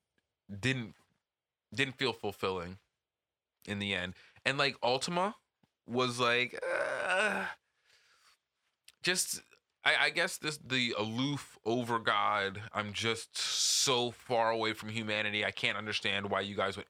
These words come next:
ever wanna do not do what I say type of thing is, like, it's not dynamic character development. It really isn't. But anyway, sorry. I, how did I get off on that tangent?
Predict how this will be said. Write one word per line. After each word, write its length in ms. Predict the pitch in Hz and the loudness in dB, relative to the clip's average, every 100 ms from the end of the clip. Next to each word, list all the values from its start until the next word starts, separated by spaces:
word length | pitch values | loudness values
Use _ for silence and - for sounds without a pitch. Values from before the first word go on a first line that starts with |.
| - | -2
ever 320 | 113 120 120 | 0 0 -2
wanna 500 | 107 107 104 101 95 | -2 -2 -2 -6 -8
do 80 | 113 | -6
not 360 | 107 110 104 - | 0 0 0 -4
do 120 | 110 | -2
what 140 | 95 | 0
I 100 | 98 | 0
say 280 | 95 - 98 | -2 -2 -2
type 260 | 98 101 101 | -2 -4 -4
of 80 | - | -4
thing 200 | 104 95 | -2 -2
is, 160 | 92 | -4
like, 280 | 90 92 87 _ _ _ _ _ _ _ | -2 -2 -4 _ _ _ _ _ _ _
it's 100 | - | -10
not 200 | 143 139 | -6 -4
dynamic 460 | 113 113 107 98 - | -2 0 0 -2 -6
character 360 | - - - 90 | -8 -8 -6 -10
development. 560 | 82 - - - - _ _ _ _ _ _ _ _ _ _ _ _ _ - | -8 -8 -10 -14 -18 _ _ _ _ _ _ _ _ _ _ _ _ _ -4
It 120 | 104 | -2
really 320 | 104 107 98 | 0 0 -2
isn't. 340 | 90 - 87 - _ _ _ _ _ _ - | -6 -10 -16 -20 _ _ _ _ _ _ -10
But 140 | 104 156 | -2 2
anyway, 300 | 190 110 - _ | 2 0 -6 _
sorry. 340 | - 147 101 104 | 2 2 2 2
I, 140 | 170 | 2
how 120 | 330 415 | 2 0
did 100 | 427 | 0
I 40 | |
get 100 | 349 | 0
off 220 | 208 202 | 0 0
on 80 | 156 | 0
that 160 | 139 143 | 0 0
tangent? 440 | 113 92 90 90 | -6 -8 -10 -12